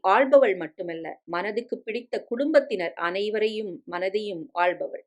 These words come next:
ஆண் குடும்பத்தின் உயிரெழுத்து, பெண் என்பவள் குடும்பத்தின் தலையெழுத்து. மனைவியை எந்த சந்தர்ப்ப சூழ்நிலையிலும் யாருக்காகவும் விட்டுக் கொடுக்க கூடாது.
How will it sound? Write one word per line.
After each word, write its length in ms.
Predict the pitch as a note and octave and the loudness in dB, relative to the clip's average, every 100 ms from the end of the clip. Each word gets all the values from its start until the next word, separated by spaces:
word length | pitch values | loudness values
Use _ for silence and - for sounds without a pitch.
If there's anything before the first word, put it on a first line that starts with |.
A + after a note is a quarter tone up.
| _ _ _ _ _ _ - | _ _ _ _ _ _ 2
ஆண் 400 | A#3+ D4 G3+ - | 4 4 2 -4
குடும்பத்தின் 600 | B3+ D#4 D4 C#4 G3 F3 F3 | -4 0 0 0 -4 -8 -8
உயிரெழுத்து, 640 | G3+ A3+ A3+ A3 - D4 G4 _ _ _ | 0 4 4 4 0 -2 -2 _ _ _
பெண் 240 | C4 G4 | 0 0
என்பவள் 560 | - A3 G3+ F3 F#3+ E3+ | -2 -4 0 4 4 2
குடும்பத்தின் 640 | A#3+ D4 C#4+ G3+ D#3+ D#3 D#3 | -2 0 -2 -4 -10 -12 -8
தலையெழுத்து. 640 | E3+ G3+ A#3+ D#3+ D#3+ - - _ _ _ _ _ | -6 -4 -4 -6 -12 -20 -20 _ _ _ _ _
மனைவியை 680 | G#3 B3 E4+ D#4 B3 E3+ - | 2 4 2 2 2 0 4
எந்த 380 | G#3 C#4 F4 F4+ | 4 4 2 0
சந்தர்ப்ப 480 | C#4+ A#3+ B3+ B3+ | 0 2 2 2
சூழ்நிலையிலும் 840 | G3+ G#3+ G#3 G3 F3 D#3+ F#3 D#3+ - | -4 -4 -4 -2 -4 -2 -4 -4 -4
யாருக்காகவும் 920 | G3+ G#3+ C4 D4+ - G#3 E3 F3 E3+ D3+ | 4 6 4 2 0 -2 0 -4 -6 -10
விட்டுக் 340 | G#3+ - C#4+ | -10 -12 -6
கொடுக்க 320 | - F#3+ - - | -2 -2 -4 -8
கூடாது. 480 | - E3 E3 - | -8 -8 -8 -12